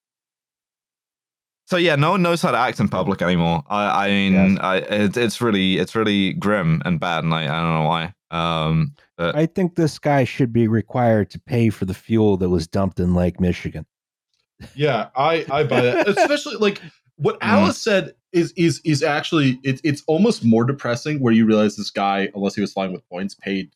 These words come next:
Speaker 3: thousands of dollars to throw a temper tantrum.
Speaker 1: Yeah, fully. He paid n-, like, nine thousand dollars to waste hours of his own time and get arrested.
Speaker 3: Yeah,
Speaker 2: I know
Speaker 3: it's, uh,
Speaker 2: exactly what this fucker did, too, 'cause I have flown United first class.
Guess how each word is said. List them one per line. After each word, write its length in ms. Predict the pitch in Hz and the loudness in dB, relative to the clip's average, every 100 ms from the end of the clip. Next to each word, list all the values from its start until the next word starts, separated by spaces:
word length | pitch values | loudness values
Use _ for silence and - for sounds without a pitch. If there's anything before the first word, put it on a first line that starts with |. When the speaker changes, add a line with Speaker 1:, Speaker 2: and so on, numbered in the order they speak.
| _ - | _ -4
Speaker 3:
thousands 480 | 98 107 107 110 | 0 0 0 0
of 160 | 104 - | -2 -4
dollars 460 | 98 95 107 104 - | -2 0 0 0 -4
to 80 | 107 | -6
throw 240 | 101 98 | -2 -2
a 80 | 90 | -2
temper 320 | - 98 101 | -8 -10 -8
tantrum. 500 | 123 120 120 147 151 _ _ | -6 -6 -6 -8 -8 _ _
Speaker 1:
Yeah, 240 | 226 190 - - | -4 -4 -6 -4
fully. 340 | 190 98 85 _ _ _ | -2 0 -4 _ _ _
He 80 | 202 | -4
paid 240 | 190 202 165 | 0 0 2
n-, 100 | 147 147 165 | 2 2 0
like, 180 | 151 | 2
nine 180 | 139 151 | 2 0
thousand 240 | 156 139 135 | 0 0 2
dollars 340 | 123 101 95 | 2 0 -2
to 500 | - 113 101 95 85 80 | -2 2 4 4 0 0
waste 640 | 110 107 127 135 139 - - | -2 0 0 0 -4 -10 -8
hours 440 | 104 120 127 123 110 | -2 0 2 0 -2
of 100 | 101 | -2
his 160 | 110 | 0
own 200 | 107 101 | 2 0
time 280 | 101 104 95 | 0 -2 -2
and 100 | 98 | -2
get 140 | 101 | -2
arrested. 480 | 90 82 82 67 65 - _ _ _ _ _ | -2 -2 -4 -8 -10 -12 _ _ _ _ _
Speaker 3:
Yeah, 300 | 139 135 98 | -4 -2 -2
Speaker 2:
I 80 | 143 | 0
know 180 | 156 156 | 2 2
Speaker 3:
it's, 160 | 135 107 | 2 0
uh, 40 | |
Speaker 2:
exactly 460 | 117 147 170 170 151 | 2 2 0 0 2
what 260 | 147 - | 2 0
this 200 | 139 123 | -2 -2
fucker 400 | - 127 - 117 | -2 -2 0 -2
did, 320 | 117 110 98 | 0 0 0
too, 240 | - 107 90 | -2 0 0
'cause 180 | - 92 | -2 -2
I 160 | 123 131 | 0 2
have 140 | 123 | 0
flown 320 | - 139 143 | 0 2 2
United 420 | 131 120 127 123 - | 2 2 2 0 0
first 300 | 131 127 - | 0 0 0
class. 360 | 127 127 131 | 2 2 0